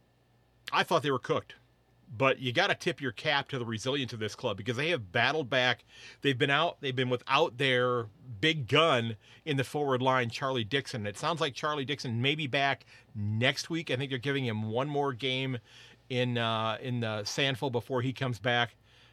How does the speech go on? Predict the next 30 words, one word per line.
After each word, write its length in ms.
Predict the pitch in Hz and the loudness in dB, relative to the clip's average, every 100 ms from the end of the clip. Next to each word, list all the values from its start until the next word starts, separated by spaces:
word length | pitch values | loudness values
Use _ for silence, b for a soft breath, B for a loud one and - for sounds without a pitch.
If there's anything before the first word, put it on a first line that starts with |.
| - | -4
Now, 280 | 127 117 87 - B B B B - | 0 2 0 -12 B B B B -2
as 140 | 143 | -2
a 60 | 127 | -2
Cat 320 | - 147 147 | 0 0 0
supporter, 580 | 180 131 180 175 185 123 _ _ | -4 -2 0 2 -2 -6 _ _
this 180 | - 135 | -4 -2
is 120 | 175 | 0
exactly 420 | 143 117 151 147 139 | -2 4 2 4 0
what 160 | 127 | 4
I 60 | 127 | 4
did 200 | 123 117 | 2 0
not 360 | 123 131 135 | 2 2 2
wanna 220 | - 117 107 | 0 -2 -2
see 200 | - 107 | -4 0
happening. 380 | 110 95 87 - _ b b b b b - | 0 -2 -8 -16 _ b b b b b -4
You 80 | |
know, 60 | 120 | -2
while 100 | 120 | 0
the 60 | 131 | 0
Cats 280 | 175 202 | 2 0
played 260 | - 185 175 | 0 -2 -2
pretty 220 | - 185 | -2 -4
well 420 | 151 151 156 151 135 | 0 0 2 -2 -6
for 260 | - - 123 | -10 -4 0
much 380 | 113 120 190 | 2 2 0
of 60 | 185 | -2
the 80 | 165 | -6
contest 580 | - 156 156 165 156 - | -2 -2 -2 -4 -6 -2
last 380 | 143 151 - | 0 0 -2
week, 320 | 170 165 - | -6 -6 -8